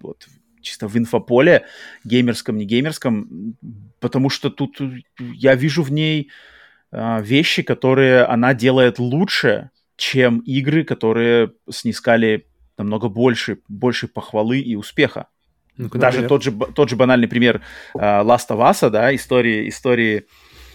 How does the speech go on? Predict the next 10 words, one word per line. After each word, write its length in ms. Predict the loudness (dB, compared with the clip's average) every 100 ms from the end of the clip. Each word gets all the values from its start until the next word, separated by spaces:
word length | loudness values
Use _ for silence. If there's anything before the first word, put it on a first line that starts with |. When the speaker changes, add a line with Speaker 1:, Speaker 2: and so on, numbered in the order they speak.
| -14
Speaker 1:
а, 260 | -10 -4 -4
отношений, 580 | -2 -2 2 4 2 -2
там, 240 | -4 -6
от-, 140 | -8 -10 -16
э, 480 | -14 -12 -12 -12 -14
отношений 440 | -10 -6 -4 -2 -4
двух 360 | -4 -4 -4
персонажей, 580 | -6 -6 -4 0 0 0
которые 420 | -2 -4 -2 -4
д-, 260 | -6 -18